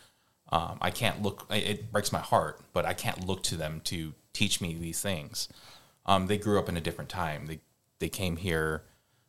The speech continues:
I don't know, thirty-five, forty years ago, and from,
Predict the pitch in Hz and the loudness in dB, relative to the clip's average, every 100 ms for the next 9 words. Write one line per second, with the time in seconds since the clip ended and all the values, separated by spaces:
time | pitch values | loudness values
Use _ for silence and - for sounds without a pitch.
0 | _ - 82 78 - - 85 82 - 87 | _ -6 -2 -2 -4 0 2 2 -2 -4
1 | 87 - 87 85 85 90 85 82 87 92 | -4 -4 -6 -4 -4 -2 0 2 2 0
2 | - 95 82 78 78 76 69 - _ _ | -6 -2 0 0 0 -2 -6 -10 _ _
3 | _ _ - 95 85 82 82 | _ _ 0 2 2 -2 -6